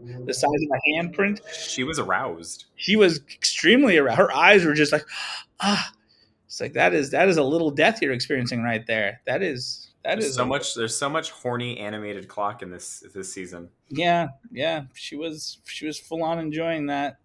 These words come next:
Speaker 1: in the, all the wrong ways. What did he
Speaker 2: Uh,
Speaker 1: program this girl with? <laughs> Jesus Christ.
Speaker 2: Well, he let her program herself. That's
Speaker 1: Yeah,
Speaker 2: the
Speaker 1: that's,
Speaker 2: problem.
Speaker 1: that's the problem.
Speaker 2: Yeah, uh, she's got a, she's got a pretty scary murder face for a cartoon.
Speaker 1: Mm-hmm. For a murder clock?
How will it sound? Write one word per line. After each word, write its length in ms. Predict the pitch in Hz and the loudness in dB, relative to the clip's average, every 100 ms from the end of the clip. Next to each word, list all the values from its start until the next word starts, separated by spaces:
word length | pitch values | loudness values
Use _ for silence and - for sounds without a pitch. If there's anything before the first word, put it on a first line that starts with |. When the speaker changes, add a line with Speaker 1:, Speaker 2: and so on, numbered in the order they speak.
| _ _ _ _ _ _ - | _ _ _ _ _ _ -10
Speaker 1:
in 100 | 123 | -6
the, 80 | 92 | -2
all 300 | 120 175 175 | 2 4 4
the 100 | 160 | 4
wrong 360 | 151 143 139 | 4 4 2
ways. 600 | 131 123 120 110 - - - _ _ | 2 0 0 -4 -6 -10 -14 _ _
What 120 | - 226 | 6 6
did 100 | 220 | 6
he 100 | 233 | 2
Speaker 2:
Uh, 40 | - | 4
Speaker 1:
program 420 | 220 220 214 180 | 6 8 8 6
this 200 | 147 131 | 4 0
girl 280 | - 147 127 | 0 2 2
with? 300 | 120 107 - | 0 -4 -6
<laughs> 40 | - | -4
Jesus 580 | - - - - - - | -2 -2 -6 -16 -14 -14
Christ. 560 | - - - - - _ - | -16 -20 -20 -20 -20 _ -18
Speaker 2:
Well, 100 | 101 | -16
he 120 | 113 | -8
let 160 | 104 110 | -2 0
her 80 | |
program 400 | 101 117 107 104 | 0 0 2 2
herself. 580 | 92 - 101 82 - - - | 0 -6 -6 -6 -12 -20 -12
That's 160 | 98 | -10
Speaker 1:
Yeah, 80 | 139 | -8
Speaker 2:
the 60 | 120 | -6
Speaker 1:
that's, 80 | 90 | -4
Speaker 2:
problem. 340 | 92 78 90 - _ | -6 -8 -16 -20 _
Speaker 1:
that's 200 | - - | -20 -20
the 60 | _ | _
problem. 280 | - - 214 _ _ _ _ - | -20 -20 _ _ _ _ _ -10
Speaker 2:
Yeah, 180 | 76 - | -10 -10
uh, 280 | - 62 - | -14 -14 -12
she's 220 | - 143 | -10 -4
got 160 | 143 180 | 2 2
a, 180 | 196 131 | 2 -2
she's 160 | - | -6
got 180 | 151 151 | -2 0
a 460 | 147 143 135 120 107 _ _ | 0 0 0 -4 -6 _ _
pretty 220 | 127 117 | -6 -6
scary 320 | - 117 107 | -6 -4 -4
murder 260 | 95 90 87 | -4 -6 -6
face 320 | 85 82 - | -10 -12 -12
for 160 | 90 | -12
a 40 | 85 | -10
cartoon. 480 | 85 78 85 80 - _ _ - | -10 -12 -14 -20 -20 _ _ -8
Speaker 1:
Mm-hmm. 480 | 139 139 139 143 139 _ | -2 0 0 -4 -8 _
For 120 | - 143 | 0 2
a 60 | |
murder 320 | 139 139 170 | 4 2 0
clock? 480 | 180 214 220 233 - | 0 2 2 0 -8